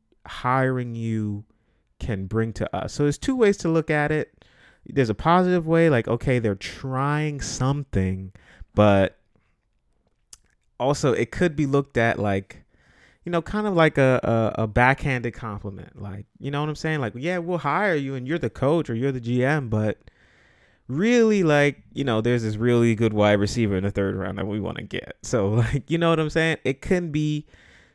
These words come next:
s-, it could be skewed, the view of it. Um, but there is a statistic, and I just wanna read some of these names here. If you, and football fans, please, this is where I need you guys' expertise.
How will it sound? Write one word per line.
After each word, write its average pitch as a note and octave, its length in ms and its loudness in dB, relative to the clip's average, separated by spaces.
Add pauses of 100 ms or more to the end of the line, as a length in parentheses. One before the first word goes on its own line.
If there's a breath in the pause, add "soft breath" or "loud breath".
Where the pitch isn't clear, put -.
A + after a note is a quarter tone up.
(120)
s-, - 380 -14 (220)
it E3 180 -2
could A#3 240 -2
be F3 120 -2
skewed, F3 680 2 (420)
the C3 160 2
view D3 360 0
of D#3 180 0
it. F#3 180 -4 (640 loud breath)
Um, A2 460 0
but G#3 420 4 (280)
there D3+ 140 8
is A#3 160 10
a F#3+ 60 2
statistic, C3 560 0
and B2 100 -2
I B2 80 0
just D#3 180 -4
wanna C3 200 -4
read C#3+ 500 -4 (400)
some C3 300 -2
of A#2 40 -2
these A2 200 -2
names B2 380 -4
here. G2+ 360 -6 (380)
If - 180 -4
you, - 80 -12
and G#2+ 260 -6
football A2 360 -2
fans, G2+ 260 -8
please, G#2 540 -4 (320 soft breath)
this A#2 100 -6
is A2+ 80 -8
where G#2 300 -2
I G#2 80 0
need G#2+ 280 -4
you G#2+ 80 -8
guys' G2 400 -2 (120)
expertise. G#2 800 -4